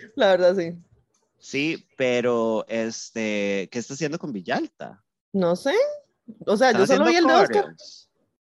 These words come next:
Speaker 2: O sea, Villalta no quería, eh, Villalta quería perder votos, ¿no?
Speaker 1: Exacto, o sea, porque that's how you lose votes.
Speaker 2: Ajá, porque Alex Badillo a mí me parece deplorable.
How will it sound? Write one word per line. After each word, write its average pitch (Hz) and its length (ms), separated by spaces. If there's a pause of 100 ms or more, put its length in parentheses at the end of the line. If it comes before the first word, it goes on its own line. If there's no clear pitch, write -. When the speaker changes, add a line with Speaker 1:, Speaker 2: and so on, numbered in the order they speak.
(920)
Speaker 2:
O - 60
sea, 160 200
Villalta 135 520
no 190 240
quería, 214 300 (400)
eh, 127 140 (180)
Villalta 135 560
quería 208 180
perder 220 360
votos, 233 560
¿no? - 120 (160)
Speaker 1:
Exacto, 240 500
o 180 40
sea, 175 440 (600)
porque 185 300
that's 170 240
how 254 100
you 240 140
lose 220 240
votes. 202 560
Speaker 2:
Ajá, 147 480
porque 135 320
Alex 127 240
Badillo 160 260
a 160 40
mí 165 80
me 170 80
parece 135 360
deplorable. 107 880